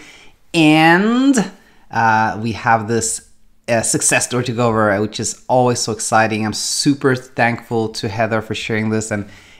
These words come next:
anyone else out there who, you know, at any point feels that they're really past their insomnia or getting really good sleep, please share what helped you. That is so, so helpful. So <clears throat> with that said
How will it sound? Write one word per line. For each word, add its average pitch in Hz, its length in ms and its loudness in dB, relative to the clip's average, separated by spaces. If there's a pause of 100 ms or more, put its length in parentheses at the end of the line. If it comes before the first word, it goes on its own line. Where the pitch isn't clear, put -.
(120)
anyone 113 220 -2
else 107 400 -2
out 104 260 -2
there 107 280 -2
who, 104 380 -4 (360)
you 107 100 -6
know, 104 180 -2
at - 320 -12
any 220 160 2
point 147 540 0 (300)
feels - 240 -8
that 110 180 -6
they're 110 100 -2
really 110 300 -4
past - 520 -4
their 107 120 -4
insomnia 104 480 -2
or 95 40 -6
getting 101 400 -6
really 110 580 -4
good 110 200 -2
sleep, 104 380 -6 (300)
please 117 380 -6
share 113 240 -4
what 104 140 -4
helped - 440 -8
you. 104 160 -4
That 98 180 -4
is 104 80 -8
so, - 640 -6
so 101 280 -6
helpful. 107 460 -4 (420)
So 123 520 0
<clears throat> - 40 -20
with 120 460 6
that 185 120 6
said 120 560 2